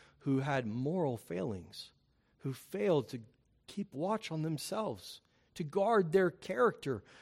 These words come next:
who were filled with avarice and malice and anger, who were building their own platforms instead of guarding the church of God,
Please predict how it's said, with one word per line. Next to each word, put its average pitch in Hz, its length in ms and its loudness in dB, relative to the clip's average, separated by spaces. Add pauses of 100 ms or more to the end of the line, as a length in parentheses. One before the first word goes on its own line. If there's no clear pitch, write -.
(120)
who 214 180 2
were 202 160 8
filled 240 540 -2
with 160 120 -2 (140)
avarice 175 580 0
and 147 280 -2
malice 175 540 0
and 170 220 -4
anger, 185 380 2 (220)
who 196 100 8
were 208 160 12
building 240 480 4
their 233 240 10
own 262 400 10
platforms - 1040 2 (840)
instead 156 300 -4
of 123 120 -2
guarding 156 380 2
the 131 100 -2
church 151 300 -6
of 123 140 -8
God, 135 380 0